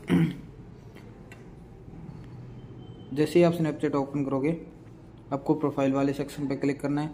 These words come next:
My public profile पे click कीजिए। My public profile पे जैसे ही click करोगे, आपके सामने एक profile show हो जाएगी। अगर आपकी create है तो ठीक है, अगर नहीं create है तो आपको क्या करना है,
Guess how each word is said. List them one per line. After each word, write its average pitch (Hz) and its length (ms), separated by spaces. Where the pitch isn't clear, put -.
My 139 320
public 160 320
profile 151 300
पे 143 160
click 143 320
कीजिए। 139 360
My 139 180
public 170 480
profile 156 320
पे 151 120
जैसे 151 260
ही 160 60
click 151 220
करोगे, 143 260
आपके 147 260
सामने 151 340
एक 143 240
profile 135 300
show 139 160
हो 123 100
जाएगी। 107 280
अगर 147 180
आपकी 156 260
create 156 340
है 165 60
तो 165 120
ठीक 156 260
है, 165 60
अगर 165 240
नहीं 165 200
create 175 280
है 175 80
तो 160 100
आपको 160 300
क्या 170 140
करना 160 240
है, - 200